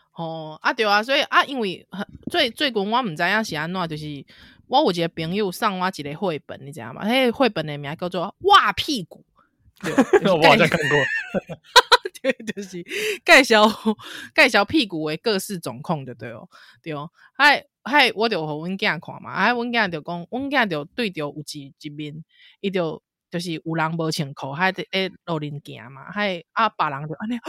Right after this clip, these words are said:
Speaker 1: <gasps> 安尼，带一条的那个感觉呢。啊，我就，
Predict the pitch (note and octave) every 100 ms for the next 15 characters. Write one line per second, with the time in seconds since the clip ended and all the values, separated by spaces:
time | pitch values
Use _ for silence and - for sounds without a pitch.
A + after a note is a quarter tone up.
0 | G#4+ F#4+ F4 D#4+ D#4 A#3+ A3 A3 A#3 -
1 | B3 D3+ D3+ D3 D#3+ F3+ D#3+ C#3+ _ _
2 | D3+ D#3 A#2+ B2+ D3 - - - A#3 A#3+
3 | A3